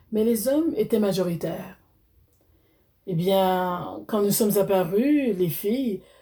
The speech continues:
pour faire notre premier numéro, les rideaux se sont ouverts et ils ont crié, ont sifflé, ont hurlé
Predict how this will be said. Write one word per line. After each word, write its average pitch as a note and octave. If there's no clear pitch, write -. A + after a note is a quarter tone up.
pour E3
faire G#3
notre F#3+
premier F#3
numéro, F3+
les F3+
rideaux G3
se B3
sont B3
ouverts B3+
et B3+
ils D4
ont D#4
crié, G#3+
ont C4+
sifflé, -
ont C#4
hurlé F#3